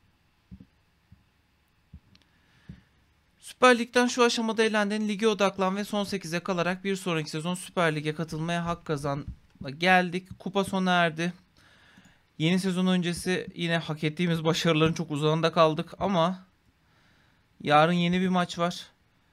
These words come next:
Gördüğünüz gibi dört birlik bir galibiyetim var. Şu an ligde beşinci sıradayım. On beş maç sonunda sekiz galibiyet, iki beraberlik, beş mağlubiyetim var.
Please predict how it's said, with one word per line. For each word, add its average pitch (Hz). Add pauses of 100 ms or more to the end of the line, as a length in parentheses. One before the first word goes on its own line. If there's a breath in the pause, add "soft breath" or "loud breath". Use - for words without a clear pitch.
(580)
Gördüğünüz 170
gibi 160
dört 196
birlik 185
bir 180
galibiyetim 185
var. 185 (100)
Şu -
an 170
ligde 170
beşinci 170
sıradayım. 175 (3250)
On 175
beş 175
maç 180
sonunda 180
sekiz 160
galibiyet, 175
iki 170
beraberlik, 170
beş 170
mağlubiyetim 170
var. 190